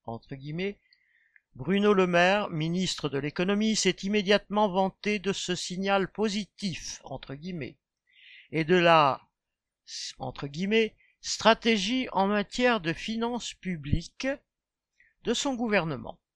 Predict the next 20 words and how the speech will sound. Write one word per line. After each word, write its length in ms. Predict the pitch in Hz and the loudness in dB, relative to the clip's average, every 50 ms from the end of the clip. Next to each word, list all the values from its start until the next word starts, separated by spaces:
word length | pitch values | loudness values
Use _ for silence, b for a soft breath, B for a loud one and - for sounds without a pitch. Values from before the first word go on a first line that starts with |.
| _ _ _ _ _ _ _ _ _ _ _ _ _ _ - | _ _ _ _ _ _ _ _ _ _ _ _ _ _ 2
En 120 | 160 196 220 | 2 4 4
effet, 300 | 254 240 - - 285 277 | 4 2 0 0 -2 0
ces 180 | - - 233 | 2 0 0
notes 280 | 226 240 247 240 - 202 | 2 0 -2 -2 0 0
expriment 580 | 190 - - - - - 208 208 196 175 165 - - | 0 0 0 -6 -4 -2 -2 -2 -2 -2 -4 -8 -4
aussi 500 | - 202 214 202 - - - - 196 170 147 | -2 -2 0 0 -2 -4 -4 -4 0 -2 -2
à 40 | 127 | 0
quel 220 | - 170 165 180 | 0 -2 -2 -2
point 320 | - _ - 240 254 240 | -4 _ -4 -2 -2 -2
ce 140 | - - - | -2 -4 -8
sont 180 | 160 - 208 196 | -8 -4 -4 -4
les 140 | 180 170 175 | -2 -2 -2
marchés 340 | 185 196 - - - 208 | -2 -4 -4 -4 -6 -6
financiers 560 | 196 - 196 170 165 156 147 - - - 208 196 | -6 -6 -6 -4 -4 -4 -4 -6 -6 -8 -8 -8
qui 160 | - 156 143 | -8 -10 -12
font 200 | - - 175 170 | -6 -4 -2 0
la 120 | 151 139 | 0 -2
politique 580 | - - 170 170 156 131 _ - 190 185 151 131 | -2 -4 -8 -8 -8 -10 _ -12 -12 -12 -10 -2
d'un 160 | - 165 156 | 0 0 0
gouvernement. 720 | 147 147 170 151 156 160 143 135 131 127 123 117 - _ | 0 -4 -8 -4 -2 -2 -2 -2 -6 -8 -10 -12 -14 _